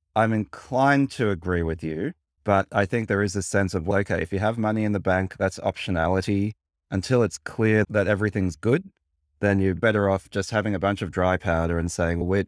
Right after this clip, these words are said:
we're not gonna run out of money right now. We're not reliant on a venture capitalist coming in the next year or two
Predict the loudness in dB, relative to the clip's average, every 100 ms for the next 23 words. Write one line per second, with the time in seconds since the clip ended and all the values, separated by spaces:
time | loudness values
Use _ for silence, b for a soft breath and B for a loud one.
0 | _ -2 0 2 2 2 2 2 0 0
1 | 0 0 2 0 0 0 2 0 -2 -2
2 | -2 -2 -2 0 2 2 0 -2 -4 -4
3 | -6 -6 -8 -6 -4 -4 -6 -6 -8 -6
4 | -6 -6 -6 -6 -8 -8 -2 2 2 0
5 | -2 -4 -4 -8